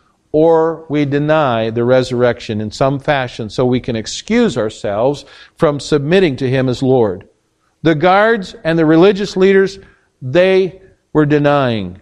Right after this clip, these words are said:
the resurrection. The women, as they encountered Christ, they worshiped. Notice in verse eight, it tells us they worshiped in fear and joy. They departed quickly from the sepulchre with fear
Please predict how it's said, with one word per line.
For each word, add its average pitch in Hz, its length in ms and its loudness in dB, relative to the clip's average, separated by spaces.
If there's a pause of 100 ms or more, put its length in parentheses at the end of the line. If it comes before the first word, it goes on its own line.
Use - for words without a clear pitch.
(100)
the 110 80 -4
resurrection. 104 720 -2 (1000)
The 113 80 -2
women, 127 600 -2 (120)
as 107 180 -4
they 139 180 2
encountered 127 560 -2
Christ, 123 480 -2
they 117 200 -2
worshiped. 120 580 -4 (1000)
Notice 143 460 -2 (340)
in 131 120 -8
verse 127 320 -2
eight, 127 320 -2
it 120 120 -18
tells 139 340 -2
us 131 140 -6
they 135 340 0 (320)
worshiped 156 520 0
in 120 140 -4
fear 185 520 2
and 143 260 -4
joy. 101 500 0 (260)
They 147 160 2
departed 131 580 -2
quickly 175 400 0
from 151 200 -2
the 127 80 -2
sepulchre 170 580 0
with 117 220 0
fear 196 600 0